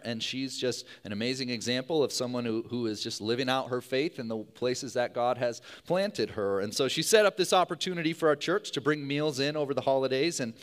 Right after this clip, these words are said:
and I received this letter of thank you from an inmate named Kenny Howard, and so I just wanted to read it to you. It says this.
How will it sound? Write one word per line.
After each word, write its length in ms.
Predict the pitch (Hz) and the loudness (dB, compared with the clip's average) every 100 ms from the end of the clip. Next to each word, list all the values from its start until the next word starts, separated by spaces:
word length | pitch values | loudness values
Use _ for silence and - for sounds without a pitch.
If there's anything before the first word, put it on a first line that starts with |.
| - - | -18 -2
and 100 | 131 | 2
I 60 | 156 | 2
received 340 | 147 208 180 | 2 0 2
this 180 | 180 - | 0 6
letter 320 | 180 185 175 | 8 8 6
of 120 | 147 | 2
thank 260 | 180 180 - | 2 0 0
you 100 | 147 | -4
from 220 | 151 143 | -2 -2
an 80 | 127 | 0
inmate 480 | 156 147 127 131 123 | -2 0 0 0 0
named 280 | 127 123 - - - | -2 -2 -10 -18 -2
Kenny 320 | 170 160 156 | 2 2 0
Howard, 500 | 131 165 143 123 127 | 2 4 4 4 2
and 100 | 127 | 0
so 120 | 117 | 0
I 20 | 151 | 0
just 160 | 156 | 2
wanted 240 | 180 170 143 | 2 2 2
to 220 | 139 135 - - | 2 2 -2 -6
read 260 | 135 151 123 | 2 4 4
it 140 | 107 | -2
to 120 | - | -4
you. 200 | 104 104 | -4 -4
It 80 | 110 | -4
says 240 | - 120 104 | -2 -2 0
this. 320 | 110 101 | 0 0